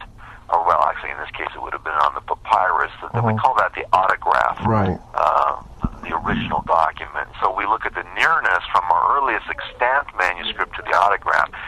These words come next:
Speaker 1: and then the sheer number of manuscripts, and then we compare that with other, uh, well, with other ancient books. And when we do that, of course,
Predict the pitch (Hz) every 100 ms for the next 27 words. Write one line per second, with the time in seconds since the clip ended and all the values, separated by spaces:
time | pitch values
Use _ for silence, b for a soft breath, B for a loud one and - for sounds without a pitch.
0 | B 110 110 113 92 - 104 95 92 101
1 | 160 139 95 85 82 78 76 - 90 -
2 | 104 98 101 101 - 104 - 131 131 117
3 | 104 98 101 - - 127 127 117 113 B
4 | B B B 90 92 85 - - - -
5 | 147 113 - 131 123 151 127 - 113 -
6 | - - 165 156 - - - - - 98
7 | 98 98 107 98 95 - 208 - 87 78
8 | 78 - - 82 80